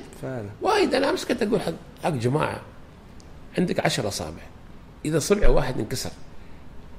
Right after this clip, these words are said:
Speaker 2: عندك تسع أصابع."
Speaker 1: صح.
Speaker 2: تقدر تشيل فيه جلاس، تقدر تكتب فيه، تقدر تسوي التليفون. لا تحزن على هالصبع هذا، توسع اللي موجودين، هاي اللي يحبونك.
Speaker 1: صح.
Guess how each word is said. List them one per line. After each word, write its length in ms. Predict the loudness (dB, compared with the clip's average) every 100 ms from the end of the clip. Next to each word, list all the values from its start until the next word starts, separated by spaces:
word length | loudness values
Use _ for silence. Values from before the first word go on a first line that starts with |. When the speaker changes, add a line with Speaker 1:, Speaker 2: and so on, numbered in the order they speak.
| -2
Speaker 2:
عندك 220 | 0 0
تسع 340 | 0 2 2
أصابع." 480 | 2 2 2 2 -2 -6
Speaker 1:
صح. 340 | -12 -10 -10 -10 0
Speaker 2:
تقدر 280 | 4 8 8
تشيل 160 | 8 6
فيه 200 | 8 10
جلاس، 540 | 12 12 10 -2 -6 -14 -18 -18 -18 -18 -18 -18 -10 2
تقدر 300 | 6 8 6 2 6
تكتب 320 | 8 8 6 4
فيه، 340 | 8 8 8 2 -12 -16 -18 -20 4
تقدر 300 | 4 10 8
تسوي 440 | 8 0 6 10 10
التليفون. 680 | 10 8 8 8 6 6 0 -16 -18 -14 0
لا 160 | 0
تحزن 440 | 2 0 6 6 6
على 180 | 4
هالصبع 400 | 2 0 2 2
هذا، 360 | 2 0 -2 -4 -8 -2 12
توسع 380 | 12 12 8
اللي 160 | 8 8
موجودين، 520 | 10 8 8 6 6
هاي 200 | 8 8
اللي 140 | 8 6
يحبونك. 520 | 2 8 8 8 2
Speaker 1:
صح. 300 | 0 0